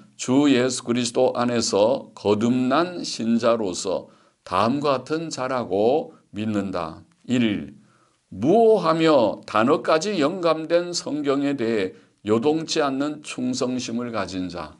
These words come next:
아, 성경의 절대적 권위, 신적 권위, 무오성을 믿는 믿음. 잘 고백해. 첫 번째, 잘 진술했죠. 둘째, 성경이 말하는 바는 무엇이나 다 그렇다고 믿는 자. 저도 그렇게 믿는데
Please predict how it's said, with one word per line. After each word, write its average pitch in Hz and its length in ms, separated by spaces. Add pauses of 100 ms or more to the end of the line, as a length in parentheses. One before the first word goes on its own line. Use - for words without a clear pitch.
(320)
아, - 120
성경의 123 1500
절대적 95 600
권위, 107 280
신적 113 440
권위, 113 240
무오성을 123 720 (200)
믿는 101 800
믿음. 101 460 (260)
잘 104 360
고백해. 92 440
첫 - 200
번째, 104 320
잘 92 240
진술했죠. 90 640
둘째, 120 480 (300)
성경이 139 580
말하는 156 480
바는 165 320
무엇이나 156 560
다 175 220
그렇다고 175 520
믿는 117 320
자. 90 300
저도 110 300
그렇게 92 300
믿는데 87 440